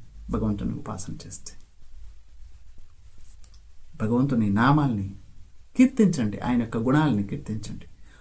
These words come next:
రోజులో ఒక్క రోజు, రోజులో కనీసం ఒక అరగంట మీకు నచ్చిన గ్రంథం, రామాయణం కానీ, భాగవతం కానీ, భగవద్గీత కానీ, ఒక్క శ్లోకం,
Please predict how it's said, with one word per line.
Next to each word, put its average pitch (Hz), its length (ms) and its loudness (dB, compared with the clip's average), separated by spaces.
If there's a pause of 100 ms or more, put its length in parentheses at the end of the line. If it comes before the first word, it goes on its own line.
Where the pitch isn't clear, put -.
(140)
రోజులో 220 360 12
ఒక్క 190 240 8
రోజు, 160 560 10
రోజులో 170 580 6 (220)
కనీసం 240 300 12
ఒక 196 140 6
అరగంట 175 400 8
మీకు 151 300 4
నచ్చిన 156 560 8 (260)
గ్రంథం, 127 320 4 (240)
రామాయణం 113 540 6
కానీ, 107 320 -2 (500)
భాగవతం 113 520 4
కానీ, 98 280 0
భగవద్గీత 123 540 0
కానీ, - 380 -6 (720)
ఒక్క 262 360 10
శ్లోకం, 185 580 10